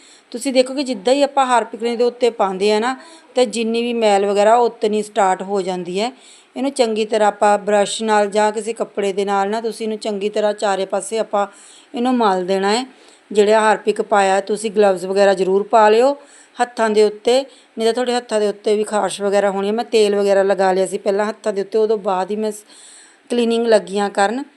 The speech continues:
ਇਹ ਦੇਖ ਸਕਦੇ ਤੁਸੀਂ ਆਪਾਂ ਇਹਨੂੰ ਚੰਗੀ ਤਰ੍ਹਾਂ ਐਨ ਲਗਾ ਲਿਆ ਹੈ। ਹਾਰਪਿਕ ਨੂੰ ਪੰਜ ਮਿੰਟ ਆਪਾਂ ਇੱਦਾਂ ਹੀ ਛੱਡ ਦੇਣਾ ਹੁਣ।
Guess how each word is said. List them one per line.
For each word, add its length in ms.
ਇਹ 100
ਦੇਖ 260
ਸਕਦੇ 180
ਤੁਸੀਂ 220
ਆਪਾਂ 160
ਇਹਨੂੰ 120
ਚੰਗੀ 280
ਤਰ੍ਹਾਂ 460
ਐਨ 380
ਲਗਾ 320
ਲਿਆ 160
ਹੈ। 60
ਹਾਰਪਿਕ 420
ਨੂੰ 100
ਪੰਜ 240
ਮਿੰਟ 260
ਆਪਾਂ 180
ਇੱਦਾਂ 140
ਹੀ 60
ਛੱਡ 240
ਦੇਣਾ 280
ਹੁਣ। 240